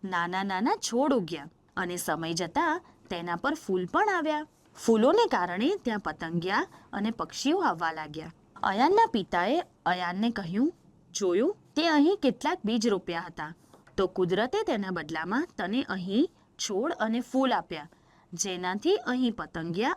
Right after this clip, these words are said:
અને પક્ષીઓ પણ આવવા લાગ્યા." આમ અયાન અને તેના મિત્રોને સમજાયું કે એક નાનકડો પ્રયત્ન પ્રકૃતિમાં કેટલો સારો ફેરફાર લાવી શકે છે.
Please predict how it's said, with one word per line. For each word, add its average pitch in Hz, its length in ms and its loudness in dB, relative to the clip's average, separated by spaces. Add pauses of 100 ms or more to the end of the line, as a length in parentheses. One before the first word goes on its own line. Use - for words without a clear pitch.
અને 202 200 -2
પક્ષીઓ 220 500 -2
પણ 381 160 2 (100)
આવવા 277 200 2
લાગ્યા." 165 380 -4 (340)
આમ 269 460 4 (280)
અયાન 196 440 2
અને 311 160 4
તેના 254 280 2
મિત્રોને 226 460 2
સમજાયું 208 640 0 (380)
કે 302 60 0
એક 330 300 -2
નાનકડો 240 500 2
પ્રયત્ન 190 640 -4 (240)
પ્રકૃતિમાં 277 640 2
કેટલો 277 380 -2
સારો 220 380 0
ફેરફાર 269 400 2
લાવી 185 260 0
શકે 170 340 -8
છે. 165 220 -6